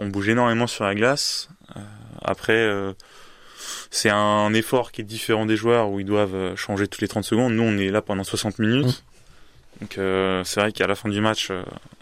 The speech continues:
Speaker 1: suivant le, la physionomie du match, je suis un peu, un peu fatigué, d'autres fois un peu moins.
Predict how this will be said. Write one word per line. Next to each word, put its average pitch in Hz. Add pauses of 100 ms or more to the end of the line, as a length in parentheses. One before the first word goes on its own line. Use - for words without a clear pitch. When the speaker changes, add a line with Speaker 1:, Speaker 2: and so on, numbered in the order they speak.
(160)
Speaker 1:
suivant 110
le, 95 (360)
la - (200)
physionomie 107
du 107
match, 117
je -
suis 92
un 98
peu, 104 (1000)
un 107
peu 117
fatigué, 113
d'autres 107
fois 113
un 98
peu 107
moins. 139